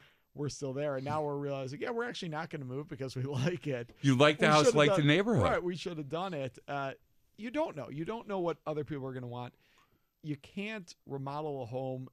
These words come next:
Speaker 1: and expect that you're gonna get more money out of it than you put into it. That doesn't work. The, the economics don't work. That means that I'm creating wealth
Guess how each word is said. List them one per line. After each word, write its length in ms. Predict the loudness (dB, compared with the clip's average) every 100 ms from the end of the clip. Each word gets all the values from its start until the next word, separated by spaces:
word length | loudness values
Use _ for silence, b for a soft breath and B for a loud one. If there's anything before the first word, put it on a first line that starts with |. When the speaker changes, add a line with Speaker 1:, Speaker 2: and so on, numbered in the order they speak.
| _
Speaker 1:
and 140 | -12 -12
expect 340 | -12 -10 -10
that 80 | -10
you're 100 | -12
gonna 140 | -10 -10
get 220 | -10 -10
more 280 | -12 -8 -6
money 220 | -6 -6
out 140 | -6 -8
of 60 |
it 80 | -8
than 100 | -12
you 80 | -12
put 180 | -8 -8
into 240 | -6 -10 -10
it. 80 | -10 _
That 220 | -12 -8 -4
doesn't 300 | -4 -6 -8
work. 260 | -8 -8 -10
The, 140 | -12 -10
the 100 | -8
economics 560 | -8 -8 -10 -10 -12 -12
don't 180 | -14 -10
work. 200 | -10 -10
That 120 | -10
means 200 | -8 -6
that 100 | -6
I'm 240 | -6 -10 -12 b b -10
creating 440 | -4 -2 -2 -4
wealth 400 | -2 0 -2 -8